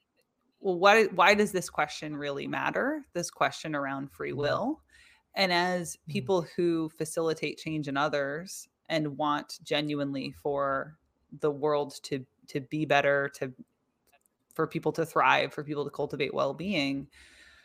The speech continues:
Speaker 1: I think if we don't believe in the potential for free will and choice and proactive change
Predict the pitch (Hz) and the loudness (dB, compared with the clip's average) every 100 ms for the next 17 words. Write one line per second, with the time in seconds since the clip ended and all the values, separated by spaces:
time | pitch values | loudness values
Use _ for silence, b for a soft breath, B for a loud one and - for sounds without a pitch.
0 | B - 185 190 202 190 170 - 151 - | B -2 4 4 4 2 2 -2 -4 4
1 | 170 208 208 160 147 143 139 147 147 - | 4 4 2 0 2 0 0 -2 -6 -16
2 | _ _ 156 151 147 147 - 143 - - | _ _ -4 -4 -4 -6 -4 -4 -4 -6
3 | - 147 143 147 143 - - - 170 156 | -4 -2 0 2 0 -4 -12 -4 0 2
4 | 147 143 139 - 143 - 151 139 135 - | 4 4 4 0 -4 -4 0 0 0 -6
5 | 143 139 143 139 139 - 139 - 190 196 | -8 -4 0 0 -2 -6 -12 -4 -2 0
6 | 143 135 143 - - | 0 -2 -4 -8 -12